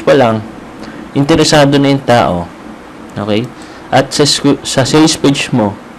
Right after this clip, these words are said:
sales page ng Ignition Marketing, mas lalo sila na-persuade. Magkikreate na ngayon sila ng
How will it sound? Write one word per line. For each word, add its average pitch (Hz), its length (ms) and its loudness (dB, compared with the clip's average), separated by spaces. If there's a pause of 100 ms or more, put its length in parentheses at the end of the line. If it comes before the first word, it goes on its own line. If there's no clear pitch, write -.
(240)
sales 139 320 0
page 139 160 0
ng 120 160 -2
Ignition 127 400 0
Marketing, 107 480 0 (480)
mas - 160 -4
lalo 135 240 6
sila 135 240 4
na-persuade. 117 640 0 (1400)
Magkikreate 165 560 2
na 151 80 0
ngayon 139 160 2
sila 127 240 2
ng 120 240 0